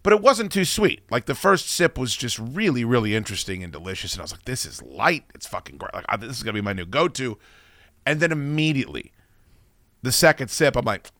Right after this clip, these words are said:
"That is enough. I have had enough of this fucking product, probably for the rest of my life." Um,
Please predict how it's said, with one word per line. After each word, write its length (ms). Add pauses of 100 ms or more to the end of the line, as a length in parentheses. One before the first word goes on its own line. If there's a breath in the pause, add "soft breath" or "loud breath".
(100)
"That 220
is 120
enough. 520 (100)
I 240
have 260
had 140
enough 240
of 100
this 180
fucking 320
product, 540 (360 soft breath)
probably 580
for 140
the 80
rest 240
of 100
my 120
life." 440
Um, 560